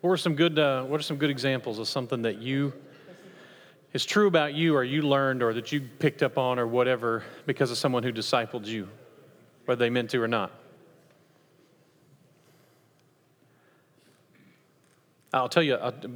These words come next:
I'll let you think, but, but I want you to answer here in a second. But one of the things we've spotted, so for example, dads is one of the things as dads, those of us who are dads, is a big, big part of it, right? I mean, we're, when we do, um, when I do post-abortion healing counseling, one of the things that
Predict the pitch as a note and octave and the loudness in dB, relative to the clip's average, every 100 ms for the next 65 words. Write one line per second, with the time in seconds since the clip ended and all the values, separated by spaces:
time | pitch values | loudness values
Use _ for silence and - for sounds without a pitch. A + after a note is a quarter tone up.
0 | B2+ B2 A#2+ A#2+ - C3 G2+ A2+ G2+ G#2 | -8 -6 -2 -4 -4 -6 -2 -2 0 -4
1 | G#2+ A2 A2+ A2+ A2 A#2+ A2+ A2 G#2+ A#2+ | -4 -4 -4 -2 -2 -2 -4 -6 -4 -4
2 | - F#2 A#2+ A#2 - - - - - - | -4 -8 -4 -4 -4 -12 -20 -20 -20 -20
3 | - C3+ D3+ C3+ D3+ C#3 B2+ A#2+ - C#3 | -2 2 2 2 0 0 0 -2 0 2
4 | D3+ C3 G#2+ - C3 - B2 A2 B2 A#2 | 2 2 0 -2 -4 -2 -4 0 -2 0
5 | A#2 G#2 A#2+ B2+ A2 A2 B2 A#2+ A2 G2+ | -2 0 2 0 -2 -6 -2 -2 -2 -2
6 | A#2+ A2+ G2+ A#2 C3 A#2 G#2+ A2 A2 - | -4 -2 -2 0 2 0 -2 -6 -6 -6
7 | G#2 G2+ A#2 G#2+ F#2+ G2+ G2 A#2 G2+ G2+ | -4 -2 0 -2 -4 -8 -6 -6 -6 -12
8 | - B2 A2 - - B2+ G2+ F2+ F2 - | -4 -4 -4 -8 -6 -2 0 -2 -12 -16
9 | - _ _ - G#2 G#2+ - - - G#2 | -20 _ _ -4 -2 -4 -8 -20 -12 -10
10 | G2+ A2 A2 - - - - - - - | -6 -6 -6 -8 -20 -20 -20 -20 -20 -20
11 | - - _ _ A#2+ A2 B2+ B2 A#2+ A#2 | -20 -20 _ _ -6 -2 -2 2 2 2
12 | A2+ A2 G#2+ - - - - B2 B2+ A#2+ | 0 -2 -8 -14 -20 -14 -4 0 0 0
13 | D3 C3 C3 B2 B2+ - A#2 C3+ A#2+ A2 | 2 0 0 -2 -2 -2 -2 0 -2 -2
14 | A#2 A2+ - G#2+ A2+ G#2+ G#2 A2+ A2 G#2 | -2 -2 -6 -6 -4 -6 -6 -6 -4 -4
15 | - | -4